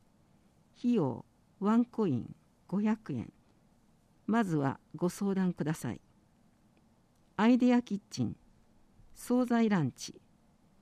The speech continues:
毎週水曜日、午前十一時から午後一時三十分まで。アイデア工房、会員の手作り小物、木工製品などの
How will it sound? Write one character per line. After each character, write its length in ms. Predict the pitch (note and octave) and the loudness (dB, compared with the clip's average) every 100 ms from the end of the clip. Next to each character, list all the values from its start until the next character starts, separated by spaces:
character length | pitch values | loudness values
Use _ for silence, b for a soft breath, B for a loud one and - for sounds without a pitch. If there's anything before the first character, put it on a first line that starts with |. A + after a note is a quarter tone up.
| _ _ _ - | _ _ _ -2
毎 260 | G3+ A#3+ B3+ | 2 4 2
週 460 | - G#3+ G#3 - - | 0 0 0 -2 -8
水 400 | - B3+ C4 B3+ | -6 4 6 6
曜 200 | G#3+ C#3 | 4 0
日、 240 | B2+ - b b b - | -4 -8 b b b -2
午 200 | A#3 C4 | 0 2
前 240 | A#3 D3+ | 4 4
十 300 | C#3+ G#3 A3 | 2 0 0
一 220 | A3 A3 G3 | 0 -2 -6
時 120 | C#3 | -6
か 140 | B2 | -6
ら 220 | A#2+ A#2 - _ - | -6 -8 -12 _ -4
午 160 | G#3+ A3 | -2 0
後 240 | D#3+ - - | -2 -6 -8
一 260 | E3+ - | -6 -6
時 120 | G#3+ D3+ | -4 -4
三 260 | F3+ G3 | 0 0
十 140 | F#3 A3 | 0 -6
分 360 | _ D3 C3+ | _ -2 0
ま 140 | B2 A#2 | -2 -4
で。 180 | G2 - _ _ _ _ _ _ _ _ _ _ _ _ | -8 -12 _ _ _ _ _ _ _ _ _ _ _ _
ア 140 | G#3 B3 | 4 6
イ 100 | A#3+ | 6
デ 200 | B3 A#3+ | 6 4
ア 80 | |
工 260 | - F#3 D3 | 2 -2 0
房、 300 | C3 A#2+ - _ _ _ _ _ _ _ _ _ - | -2 -4 -8 _ _ _ _ _ _ _ _ _ -2
会 240 | A#3+ B3+ | 4 6
員 260 | B3+ B3 A#3 | 8 8 6
の 80 | |
手 160 | A#3+ G3 | 4 -2
作 260 | G3 A3 A#3 | -4 -2 -2
り 120 | A3 | -2
小 120 | G3+ | 0
物、 340 | D3+ B2+ B2+ - _ _ _ _ | 0 0 -4 -8 _ _ _ _
木 240 | F#3+ F#3+ | -2 -2
工 200 | - C4+ | -2 0
製 260 | C4 C4+ B3 | 0 2 0
品 220 | D3+ C#3 | 2 2
な 100 | C3+ | 2
ど 140 | C3 C3 | 0 -2
の 200 | B2+ | -4